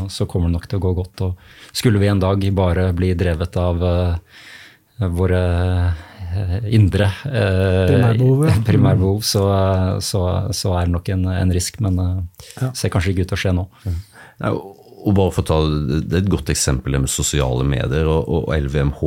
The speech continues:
Speaker 3: da, så for å konkretisere det enda mer, eh, så har du jo Pharrell Williams som,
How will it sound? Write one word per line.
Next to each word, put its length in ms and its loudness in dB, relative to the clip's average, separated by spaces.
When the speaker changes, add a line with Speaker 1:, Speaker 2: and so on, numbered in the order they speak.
Speaker 3:
da, 160 2
så 160 -10
for 140 -2
å 120 -8
konkretisere 760 -4
det 120 0
enda 140 -2
mer, 240 0
eh, 320 0
så 240 -6
har 200 0
du 60 0
jo 80 0
Pharrell 320 -2
Williams 480 -2
som, 300 -2